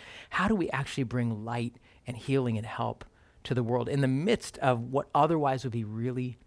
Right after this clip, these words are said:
divisive issues? Friends, I, my hope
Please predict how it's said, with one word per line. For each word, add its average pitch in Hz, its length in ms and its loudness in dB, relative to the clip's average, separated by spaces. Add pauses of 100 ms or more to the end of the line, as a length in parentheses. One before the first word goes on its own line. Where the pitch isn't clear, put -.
(160)
divisive 110 600 -6 (360)
issues? - 480 -12 (1600)
Friends, 175 440 10 (560)
I, 185 180 10
my 185 320 6
hope 170 480 4